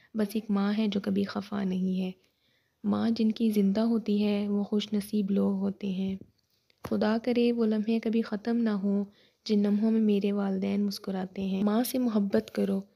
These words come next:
क्योंकि माँ की परेशानी देखकर अल्लाह पाक ने सफ़ा व मरवा को हज का रुकन बना दिया। माँ वो हस्ती है, जिसके पाँव के नीचे जन्नत है, तो उसके सर का मुकाम क्या होगा?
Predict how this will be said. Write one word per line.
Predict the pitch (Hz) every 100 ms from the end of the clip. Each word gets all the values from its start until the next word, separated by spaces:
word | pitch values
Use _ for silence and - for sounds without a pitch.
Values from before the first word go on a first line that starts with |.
| - _ -
क्योंकि | 214 196
माँ | 208 202 202
की | 214
परेशानी | 208 202 202 208 202 226
देखकर | 208 196 - 196 196 - _ _ _ _ _ _ _ _ -
अल्लाह | 220 226 233
पाक | 233 233 208 202 202
ने | 202 208 -
सफ़ा | 214 - 226
व | 247
मरवा | 220 202 196
को | 196 202
हज | 208 208
का | - 208
रुकन | 196 196 202
बना | 202 196 190
दिया। | 185 196 190 - _ _ _ -
माँ | 202 208
वो | 247 247
हस्ती | 220 214 - 233
है, | 226 214
जिसके | 208 208 240
पाँव | 220 214 208
के | 226 220
नीचे | 196 196 214
जन्नत | 202 190 190 190
है, | 202 196 - - _
तो | 220
उसके | 214 214 -
सर | 233 202
का | 208 233
मुकाम | 214 208 208 202 208
क्या | 208 196
होगा? | 202 190 190 185